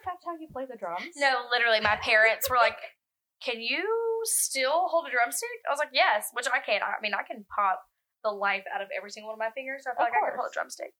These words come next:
Speaker 1: Yeah.
Speaker 2: And, like, I, it's not like I don't have any
Speaker 1: It's just that
Speaker 2: strength.
Speaker 1: thumb area.
Speaker 2: That thumb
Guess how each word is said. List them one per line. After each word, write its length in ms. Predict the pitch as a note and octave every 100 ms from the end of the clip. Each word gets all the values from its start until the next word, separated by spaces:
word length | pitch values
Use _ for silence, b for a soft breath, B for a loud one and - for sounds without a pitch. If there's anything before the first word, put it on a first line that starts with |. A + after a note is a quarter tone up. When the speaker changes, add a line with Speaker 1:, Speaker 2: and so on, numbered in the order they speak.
| _
Speaker 1:
Yeah. 220 | C#4+ A#3 - _ _ _ _ _
Speaker 2:
And, 160 | B3+ B3+
like, 140 | B3 C4
I, 100 | D4 - -
it's 140 | - -
not 120 | D4+
like 140 | C#4
I 180 | A3 G#3+
don't 160 | G#3 G#3
have 120 | G3+
any 340 | - A3 G#3+ A3+ _ _ _ _ _ _ _
Speaker 1:
It's 160 | C#4+ -
just 140 | G4
that 100 | F4
Speaker 2:
strength. 320 | - G3+ G3+
Speaker 1:
thumb 220 | D#4+ D4+ -
area. 440 | - - - - -
Speaker 2:
That 120 | -
thumb 200 | _